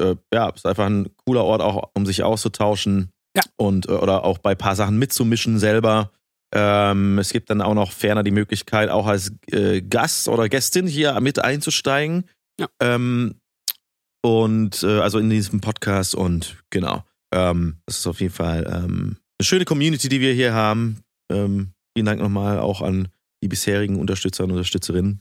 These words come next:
Speaker 2: Genau, auch super hilfreich wieder, dass gerade so viele Leute an dieser Umfrage teilnehmen. Ähm, wir haben ja
Speaker 1: Genau.
Speaker 2: im letzten Podcast darüber geredet, was wir noch so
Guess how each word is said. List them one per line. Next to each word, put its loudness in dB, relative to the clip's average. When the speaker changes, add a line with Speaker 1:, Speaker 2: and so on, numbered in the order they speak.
Speaker 2:
Genau, 6
auch 4
super 4
hilfreich 2
wieder, 0
dass 0
gerade 0
so -2
viele -2
Leute 2
an 2
dieser 0
Umfrage 4
teilnehmen. 2
Ähm, 0
wir 4
haben 4
ja 6
Speaker 1:
Genau. 2
Speaker 2:
im 4
letzten 0
Podcast 0
darüber 2
geredet, -2
was -2
wir 0
noch -2
so 0